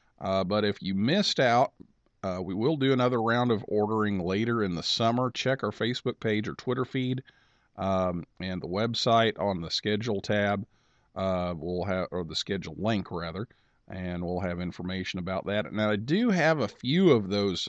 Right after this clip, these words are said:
actually left from the, uh, display versions that, uh, we ordered in the staff, so, uh, message me if you're interested in one of those,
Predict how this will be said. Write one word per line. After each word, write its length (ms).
actually 460
left 680
from 540
the, 340
uh, 220
display 580
versions 680
that, 440
uh, 80
we 180
ordered 440
in 80
the 120
staff, 500
so, 340
uh, 220
message 460
me 200
if 100
you're 160
interested 560
in 140
one 180
of 80
those, 460